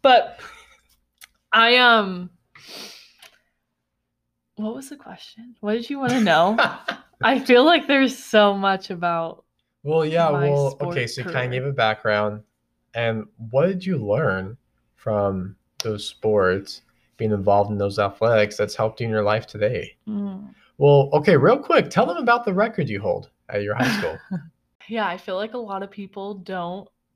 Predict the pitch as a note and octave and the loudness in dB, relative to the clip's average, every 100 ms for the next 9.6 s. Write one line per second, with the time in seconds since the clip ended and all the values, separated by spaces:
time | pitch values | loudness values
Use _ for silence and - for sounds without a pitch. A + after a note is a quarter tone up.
0 | _ _ F#3 F3+ E3+ D#3 E3 F3+ G3+ A3+ | _ _ -12 -8 -8 -10 -8 -10 -10 -8
1 | G#3+ G#3+ A3 - A#3 A#3+ C4 _ _ _ | -2 -2 -2 -4 -6 -6 -10 _ _ _
2 | _ _ _ _ _ _ - G#3 F3+ F3+ | _ _ _ _ _ _ -8 -6 -6 -8
3 | F#3 F3+ F3+ F3+ F3+ F3 F#3 F#3+ - - | -8 -10 -8 -10 -10 -10 -10 -12 -12 -12
4 | F#3+ G3 G3 F#3 F#3 F#3 F3+ G3+ - - | -10 -10 -8 -8 -10 -14 -14 -14 -16 -16
5 | - - - - B3+ A3+ - - _ - | -16 -16 -12 0 4 4 2 -8 _ -20
6 | - - - - G3 G3 G3 G#3 A3 A#3+ | -20 -20 -16 0 4 6 6 4 4 4
7 | B3 - - G#3 F#3+ F3 F3 F#3+ G#3+ - | 2 -2 -8 -4 -4 -4 -6 -8 -12 -14
8 | _ _ _ _ G3 F#3 F3+ F3 E3+ - | _ _ _ _ -8 -8 -6 -10 -12 -14
9 | F3+ F3 E3+ E3+ F3+ - | -12 -8 -8 -8 -12 -18